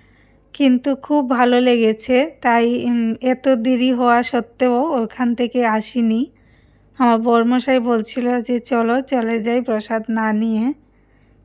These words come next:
কিন্তু আমি বললাম যে, "এত সুন্দর একটা জায়গাতে এসেছি, প্রসাদটা নিয়েই যাই।" আর আমার বরমশাইয়ের ফ্রেন্ড ত-, তবু আমাদেরকে তাড়াতাড়ি একটু সুযোগ করে দিল প্রসাদ নেওয়ার জন্য।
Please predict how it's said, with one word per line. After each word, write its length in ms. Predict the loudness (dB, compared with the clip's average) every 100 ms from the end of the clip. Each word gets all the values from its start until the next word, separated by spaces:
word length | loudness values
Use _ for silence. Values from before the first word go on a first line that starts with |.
| 0
কিন্তু 320 | 2 2 2
আমি 380 | 4 4 2 0
বললাম 440 | 2 2 2 2
যে, 340 | 2 2 2 0
"এত 240 | -2 -2
সুন্দর 400 | -4 -2 0 0
একটা 280 | -2 -2 -4
জায়গাতে 640 | 0 0 0 -2 0 0
এসেছি, 600 | 0 -2 -6 -4 -6 -6
প্রসাদটা 640 | -2 -4 -4 -8 -6 -4
নিয়েই 500 | 0 0 0 0 -2 -2
যাই।" 320 | -2 -2 -4 -12 _ _ _ _ _ -6
আর 420 | 0 2 2 2
আমার 360 | 0 0 0 0
বরমশাইয়ের 640 | 0 0 -2 -2 -2 -2
ফ্রেন্ড 460 | -4 -4 -2 -2 -6 -8
ত-, 140 | -8 -4
তবু 240 | -4 0 0
আমাদেরকে 640 | 0 0 -2 -2 -2 -4 -6 -6
তাড়াতাড়ি 640 | -2 -2 -2 -2 -2 -2
একটু 300 | -4 -6 -8
সুযোগ 320 | -8 -6 -6 -6
করে 240 | -4 -2 -2
দিল 380 | -2 -2 -4 -6 _ _ _ _ _ _ -6
প্রসাদ 340 | -4 -2 -2
নেওয়ার 340 | 0 0 0 -2
জন্য। 520 | -4 -2 -2 -2